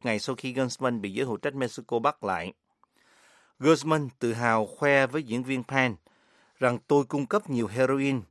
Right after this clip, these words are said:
methamphetamine, cocaine và cần sa cho thế giới hơn bất cứ ai khác. Tôi có một đội tàu ngầm, máy bay,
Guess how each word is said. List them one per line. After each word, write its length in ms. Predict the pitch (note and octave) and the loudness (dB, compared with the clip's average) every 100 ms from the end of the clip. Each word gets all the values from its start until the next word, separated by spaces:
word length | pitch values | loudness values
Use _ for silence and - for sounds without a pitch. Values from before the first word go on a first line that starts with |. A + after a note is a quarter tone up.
| _ _ _ | _ _ _
methamphetamine, 920 | C#3+ C#3 D3 C3 C#3 - C3 C3+ C3+ G#2 _ _ | 0 2 0 0 -4 -2 -2 0 -2 -4 _ _
cocaine 520 | C#3+ - C3+ C3+ C#3 F#2 G#2+ | 0 2 0 0 -4 -6 -2
và 140 | A2 | -2
cần 280 | - A2+ G2+ | -2 -6 -6
sa 260 | - B2 A#2 | -4 -4 -2
cho 100 | A#2 | -6
thế 160 | - C3 | -6 -6
giới 280 | A#2+ C3+ | -2 -2
hơn 200 | D3+ A#2+ A2+ | -2 -4 -4
bất 220 | E3 - | -8 -6
cứ 100 | F3+ | -2
ai 140 | B2+ | -2
khác. 280 | F#2+ C#3 E3+ G#3+ _ _ _ _ _ _ _ _ | -2 -4 -4 -6 _ _ _ _ _ _ _ _
Tôi 100 | C#3 | -2
có 120 | A#2 E3+ | 0 -2
một 180 | A#2+ | -2
đội 160 | G#2 G2 | -4 -8
tàu 200 | - G2+ | -4 -4
ngầm, 300 | G2+ G#2+ G2 - | -2 -2 -4 -10
máy 160 | - C#3+ | -4 -2
bay, 260 | C3+ B2+ | 0 -2